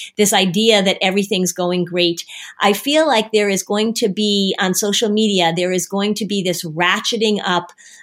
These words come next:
of what we're doing to mark milestones. So we're seeing these cute videos. I saw this one that was so sweet. This little boy is standing there and the fire trucks are going by and the ambulances are going by.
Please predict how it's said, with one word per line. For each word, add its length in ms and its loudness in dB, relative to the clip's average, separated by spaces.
of 220 2
what 340 2
we're 180 6
doing 360 2
to 160 -4
mark 320 0
milestones. 960 -2
So 520 2
we're 160 4
seeing 480 -2
these 260 2
cute 580 -2
videos. 600 2
I 100 0
saw 240 0
this 220 -4
one 220 -2
that 120 -4
was 180 0
so 160 0
sweet. 420 -4
This 160 -4
little 160 0
boy 340 0
is 180 2
standing 420 0
there 220 0
and 140 -2
the 60 -2
fire 460 -2
trucks 360 -4
are 80 -6
going 340 -2
by 280 -2
and 180 0
the 160 2
ambulances 600 -2
are 40 -4
going 320 -2
by. 440 0